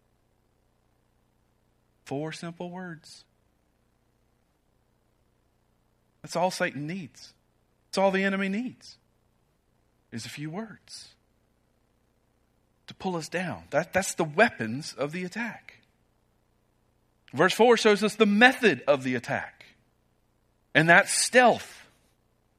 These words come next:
Right? We're, we're, we're shooting at them. We're coming at from an ambush. We're, we're, we're hiding from them. We're like snipers just sitting up here and, and sniping people down. Here's what that looks like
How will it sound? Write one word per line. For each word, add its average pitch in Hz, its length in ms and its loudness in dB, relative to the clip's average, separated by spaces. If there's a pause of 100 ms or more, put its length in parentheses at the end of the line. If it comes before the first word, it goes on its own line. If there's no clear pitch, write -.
(960)
Right? 170 300 2 (260)
We're, 165 200 -2 (260)
we're, 196 260 2
we're 175 140 2
shooting 240 560 4
at 220 340 6
them. 208 360 2 (120)
We're 160 120 0
coming 220 320 4
at 208 120 4
from 190 180 2
an 165 200 2
ambush. 175 640 4
We're, 170 180 4 (220)
we're, 170 180 4
we're 170 160 4
hiding 226 720 6
from 170 300 4
them. 151 160 2
We're 175 100 4
like 220 240 6 (220)
snipers 226 800 6
just - 240 2
sitting 269 240 2
up 233 160 2
here 220 240 6
and, 143 140 2 (180)
and 165 120 0
sniping 240 720 4
people 208 320 2
down. 180 480 2 (3000)
Here's 175 180 2
what 196 100 0
that 196 140 6
looks 240 260 0
like - 220 -6